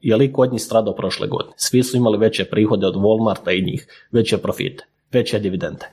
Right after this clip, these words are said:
A, a, većina svijeta je otišla na koljena, jel tako?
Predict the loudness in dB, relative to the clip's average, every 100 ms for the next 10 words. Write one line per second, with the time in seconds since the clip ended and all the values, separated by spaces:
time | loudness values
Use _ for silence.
0 | _ _ 0 2 0 -6 -2 2 4 2
1 | 2 2 2 2 2 4 2 2 2 0
2 | 0 0 -2 -2 -2 0 0 -2